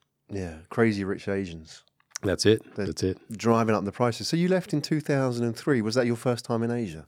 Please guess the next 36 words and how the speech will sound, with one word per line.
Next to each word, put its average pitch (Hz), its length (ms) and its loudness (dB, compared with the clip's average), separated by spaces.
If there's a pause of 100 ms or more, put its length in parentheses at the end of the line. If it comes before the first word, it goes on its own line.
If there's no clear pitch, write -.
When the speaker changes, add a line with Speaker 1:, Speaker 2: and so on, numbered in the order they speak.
Speaker 2:
It 85 100 0
was. - 460 -4 (200)
Speaker 1:
Yeah. 92 180 -4
What 131 100 -2
was 135 140 -8
the, 110 260 -4
uh, 98 200 -6
reason 98 320 -8
for - 120 -16
coming 98 260 -10
out 98 200 -8
here? 82 180 -14 (760)
Speaker 2:
Just - 220 -6
a 95 40 -4
job 104 280 0
opportunity. 90 460 0
Somebody, 87 360 -2 (160)
somebody 90 220 0
threw 98 260 2
out, 110 160 0
"Hey, - 160 2 (320)
you, 90 140 -4
would 87 160 -2
you 85 60 -2
like 85 80 -2
to - 60 -18
go 90 100 2
and 80 100 0
work 87 200 0
in 78 80 -10
Singapore?" 107 520 0
And 80 340 0
Speaker 1:
Yeah. 95 160 0
Speaker 2:
I 87 40 0
grabbed 92 360 4
it. - 100 -6